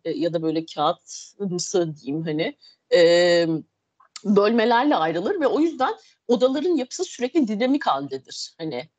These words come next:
e, duvarlar olmadığı için, e, odaların şekli değişebiliyor. E, yaşayan sayısına göre, e,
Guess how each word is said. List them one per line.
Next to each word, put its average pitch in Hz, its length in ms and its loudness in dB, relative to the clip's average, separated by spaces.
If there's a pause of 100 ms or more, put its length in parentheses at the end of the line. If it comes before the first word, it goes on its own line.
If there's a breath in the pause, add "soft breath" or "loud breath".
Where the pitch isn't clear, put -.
(240)
e, 175 320 2 (120)
duvarlar 190 720 2
olmadığı 185 380 -4
için, 330 440 -8
e, 196 300 0 (120)
odaların 202 480 0
şekli 208 440 -6
değişebiliyor. 175 840 -2 (420)
E, 190 40 6 (1400)
yaşayan 202 520 2
sayısına 180 460 -6
göre, 165 500 0
e, 185 360 2